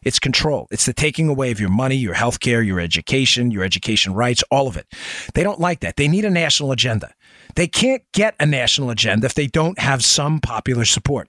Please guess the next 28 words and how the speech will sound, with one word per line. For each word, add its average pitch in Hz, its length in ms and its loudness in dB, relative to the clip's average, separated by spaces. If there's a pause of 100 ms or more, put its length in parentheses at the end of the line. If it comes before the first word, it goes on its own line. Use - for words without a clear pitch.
They 139 120 2
don't. 202 400 0 (160)
They 147 120 2
know 196 220 4
they 180 180 0
don't. 147 360 -2
They 143 100 4
never 175 240 4
have. 180 340 -2 (540)
Liberal 214 400 2
policies, 180 580 -2
high 156 360 0
taxes, - 480 -2
just - 180 2
to 208 60 -2
put 196 160 0
a - 40 -4
face - 400 0
on 120 140 -4
this 85 140 -2
so 147 100 2
you 139 80 2
don't 165 180 0
think 160 200 -2
I'm 135 100 0
talking 151 460 -2
in 120 180 -4 (320)
otherworldly, 160 840 0